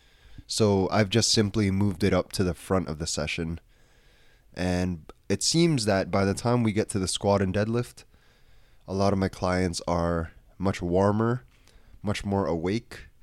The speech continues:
and just in general, a lot more prepared to squat or deadlift. So we've been having a lot of success with that. Sled rows, sled drags.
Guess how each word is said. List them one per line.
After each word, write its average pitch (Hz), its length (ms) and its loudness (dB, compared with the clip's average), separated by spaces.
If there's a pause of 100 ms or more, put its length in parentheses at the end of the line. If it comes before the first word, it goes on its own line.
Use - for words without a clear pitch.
(520)
and 92 260 -4
just - 480 -4 (580)
in 104 140 -2
general, 104 440 2
a 92 80 0
lot 92 260 0
more 92 180 2
prepared 90 720 -4 (520)
to - 120 -8
squat 90 440 -4
or 82 140 -6
deadlift. 76 560 -10 (1040)
So 113 280 -4
we've 110 200 0
been 120 140 6
having 131 300 6
a 127 40 6
lot 117 140 10
of 120 80 4
success - 460 0
with 98 100 -8
that. 87 380 -2
Sled 101 360 0
rows, 95 640 2
sled 104 360 0
drags. 87 640 -2